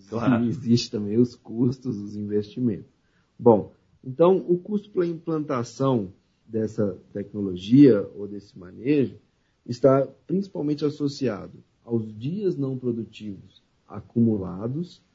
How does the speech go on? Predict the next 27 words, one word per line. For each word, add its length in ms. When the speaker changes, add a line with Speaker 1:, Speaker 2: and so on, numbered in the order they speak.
Speaker 2:
é, 560
no 160
período 420
de 140
implantação, 800
no 80
período 300
de 160
ajuste 840
dos 280
lotes, 640
tá? 220
E, 140
e 600
esse, 260
esses 340
dias 280
não 200
produtivos, 600
eles 200
ficam 240
por 180
volta 420
de 240
dez 420
e 60
meio 460